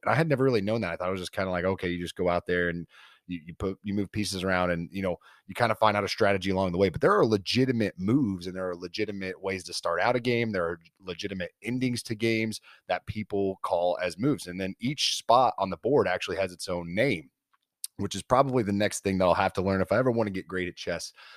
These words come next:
Uh, seems like that's a very important piece. But just right out of the gate, you know, the Sicilian defense was one thing that they talked about very early on in the Queen's Gambit. <clears throat> There's a hundred and seventy different moves to memorize in that. And they all play through the mind in terms of, you know, how you go about playing them.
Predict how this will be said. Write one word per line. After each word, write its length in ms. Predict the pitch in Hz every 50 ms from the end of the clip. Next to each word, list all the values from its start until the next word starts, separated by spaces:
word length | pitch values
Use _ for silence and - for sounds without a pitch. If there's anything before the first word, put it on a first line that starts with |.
| - - _ -
Uh, 140 | 78 76 71
seems 280 | - - 90 87 87
like 160 | 87 85 82 -
that's 180 | 85 82 - 87
a 40 |
very 180 | 82 87 87 85
important 320 | 80 - - 92 87 80
piece. 180 | - 101 92 -
But 240 | - 98 92 87 - - - - - - - - - -
just 260 | - 170 165 - - - 120
right 240 | 110 143 160 185 180
out 100 | 170 147
of 40 |
the 60 | 117 101
gate, 200 | 92 123 147 165
you 80 | 135
know, 120 | 117 113 107
the 100 | 101 98
Sicilian 500 | - - 104 - - 170 160 151 135 113
defense 340 | 101 - - 131 123 -
was 100 | 101 92
one 280 | 92 95 101 110 107 98
thing 180 | - 110 107 104
that 140 | 101 85
they 80 | 92 87
talked 300 | - - 98 92 - -
about 200 | 90 92 90 90
very 180 | 113 123 117 110
early 240 | 101 98 95 92
on 200 | 90 95 101 98
in 60 | 92 85
the 40 |
Queen's 300 | - - - 101 92 85
Gambit. 380 | 76 90 104 127 135 107 92 - _ _
<clears throat> 280 | - - - 85 82 98
There's 200 | 110 110 117 120
a 80 | 117 - -
hundred 340 | - - 135 143 147 165 104
and 120 | 117 104
seventy 640 | - - - 139 131 127 131 127 120 113 107 101 - _ - -
different 380 | - 139 135 - 131 117 95 -
moves 520 | 95 92 92 104 127 147 160 143 - -
to 120 | - 104
memorize 520 | 95 90 87 85 85 82 82 82 82 78 85
in 100 | 82 82
that. 240 | 80 80 78 - - _ - - - - - - - _ -
And 80 | 98 107
they 100 | 107 110
all 160 | 110 120 120
play 220 | - 139 135 120
through 260 | 110 - 131 120 117
the 80 | 107 104
mind 380 | 98 95 98 110 123 127 120 107
in 120 | 95 90
terms 300 | - - 104 104 101 95
of, 120 | 98 87 - -
you 120 | 101 98
know, 80 | 92 90
how 440 | - - - - 104 110 117 113
you 160 | 110 107 98 90
go 180 | 85 98 95
about 220 | 95 87 82 78 -
playing 280 | - 110 127 123 104
them. 140 | 87 73 69